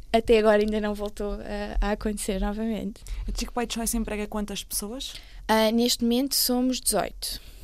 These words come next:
Speaker 2: Dezoito pessoas a contar contigo e com a,
Speaker 1: Exatamente,
Speaker 2: e com
Speaker 1: e com
Speaker 2: a
Speaker 1: a Fili-,
Speaker 2: Lara.
Speaker 1: e com a
Speaker 2: Com a
Speaker 1: Filipa.
Speaker 2: Filipa.
Speaker 1: Exatamente.
Speaker 2: Dezoito pessoas a contar contigo e com a Filipa.
Speaker 1: Exatamente.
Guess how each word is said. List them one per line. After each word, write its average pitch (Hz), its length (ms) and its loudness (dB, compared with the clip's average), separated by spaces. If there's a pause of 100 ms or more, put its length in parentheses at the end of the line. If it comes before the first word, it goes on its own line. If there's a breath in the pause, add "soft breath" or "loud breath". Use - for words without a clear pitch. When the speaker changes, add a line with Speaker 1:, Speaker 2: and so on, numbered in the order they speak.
(200 loud breath)
Speaker 2:
Dezoito 196 220 -4
pessoas 208 280 -2
a 202 40 0
contar 202 300 -2
contigo 196 440 -6
e 185 40 -8
com 220 80 2
a, 214 40 6
Speaker 1:
Exatamente, 185 600 0
Speaker 2:
e 175 60 -8
com - 120 -6
Speaker 1:
e - 20 -2
com 185 60 0
Speaker 2:
a - 0 -
Speaker 1:
a 180 40 0
Fili-, 170 120 2
Speaker 2:
Lara. 151 280 -4
Speaker 1:
e 202 40 -4
com - 120 -4
a 190 40 -4
Speaker 2:
Com 214 140 0
a 196 40 2
Speaker 1:
Filipa. 180 380 -2
Speaker 2:
Filipa. - 320 -6
Speaker 1:
Exatamente. 202 580 0
Speaker 2:
Dezoito 185 240 -2
pessoas 202 280 0
a 196 60 0
contar 190 320 -2
contigo 180 320 -4
e 175 40 -4
com 175 120 -6
a 165 40 -4
Filipa. - 320 -10
Speaker 1:
Exatamente. 202 720 0